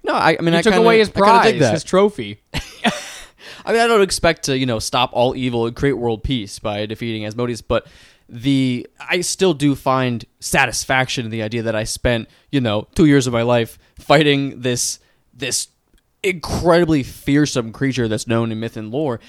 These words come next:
Speaker 1: And even if he comes back in a few years, that's okay because we, you know, in Game of Thrones, uh, lingo, we broke the wheel, right? We changed that. We shifted the way that the world was actually running and working. That's cool.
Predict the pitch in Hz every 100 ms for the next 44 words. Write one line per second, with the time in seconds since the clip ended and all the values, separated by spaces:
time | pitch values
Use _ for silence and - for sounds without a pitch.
0 | - - 226 190 151 180 165 127 135 170
1 | 165 127 110 127 113 170 190 139 - -
2 | _ 175 180 170 151 143 160 135 123 180
3 | 170 - 135 151 117 117 113 131 117 120
4 | 120 123 110 - - 104 101 104 110 107
5 | 104 - - 139 147 156 - 117 139 113
6 | - _ _ 123 135 139 _ 123 151 196
7 | 190 175 - - 160 156 147 113 110 -
8 | 135 160 220 220 226 214 - - 208 -
9 | - 160 143 131 123 135 139 127 117 110
10 | 117 127 120 117 117 117 - - 120 107
11 | 117 117 110 107 117 107 - _ _ 285
12 | 415 - 277 311 175 104